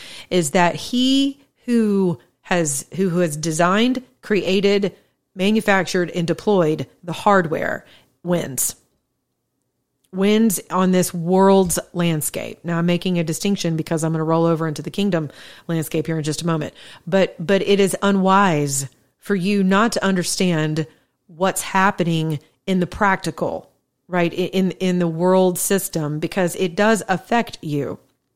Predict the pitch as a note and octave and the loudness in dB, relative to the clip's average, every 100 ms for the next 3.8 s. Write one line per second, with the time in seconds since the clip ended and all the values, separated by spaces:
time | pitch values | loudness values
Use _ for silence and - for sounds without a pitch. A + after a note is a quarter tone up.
0 | _ _ _ _ _ G3 G3 D3+ - - | _ _ _ _ _ 0 2 2 -4 -20
1 | - - F3 E3+ A#3 A3+ G3 F3+ F3+ G3 | -20 -2 -2 0 2 4 4 2 -2 0
2 | F#3+ F3+ F3 E3+ - _ - D#3+ D3 A#3+ | 2 2 0 -4 -10 _ -4 -2 0 2
3 | C#4+ G#3+ E3 D#3+ E3 E3 D#3+ D3 | 2 2 0 -2 -2 0 -2 -2